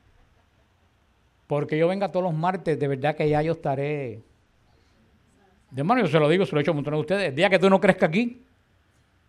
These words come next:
búscate otro grupo donde tú crezcas. Si tú ves que en un ministerio tú no creces, búscate otro que te haga crecer.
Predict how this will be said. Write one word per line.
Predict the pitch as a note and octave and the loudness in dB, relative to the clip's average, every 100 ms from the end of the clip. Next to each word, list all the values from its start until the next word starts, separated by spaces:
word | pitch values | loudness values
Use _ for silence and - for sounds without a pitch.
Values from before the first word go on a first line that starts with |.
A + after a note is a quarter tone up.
| _ _ _ - | _ _ _ -12
búscate | A#2+ E3 E3+ D#3+ | 0 0 2 0
otro | E3+ F#3 | 0 0
grupo | F3+ G#3 G#3+ | 2 2 2
donde | G3 F3+ | 0 0
tú | F3 | -2
crezcas. | F3 A#3 - - B2 _ _ - _ _ _ _ _ _ _ _ _ _ _ _ - _ _ _ _ _ _ _ | -2 -2 -2 -10 -10 _ _ -20 _ _ _ _ _ _ _ _ _ _ _ _ -20 _ _ _ _ _ _ _
Si | - B2 | -12 -2
tú | G3+ A#3+ | 2 4
ves | A#3 | 4
que | A#3 | 6
en | F#3 G#3+ | 6 6
un | A3 | 4
ministerio | G#3 F3 G#3 F3+ - | 4 2 0 -2 0
tú | G3 | 2
no | F#3+ | 6
creces, | G3+ A#3 A#3 E3 F3+ - _ _ _ _ _ _ - | 8 6 6 0 -2 -8 _ _ _ _ _ _ 8
búscate | D3 D3+ F3 D#3 D#3+ D#3+ - _ - | 8 8 6 2 2 -8 -14 _ 6
otro | D3+ F3+ C#3+ G2 - | 8 8 4 0 -6
que | A#2+ | -10
te | A#2 | -4
haga | B2 B2+ | -2 -2
crecer. | D3 - F#3+ G3+ | -2 0 -2 -4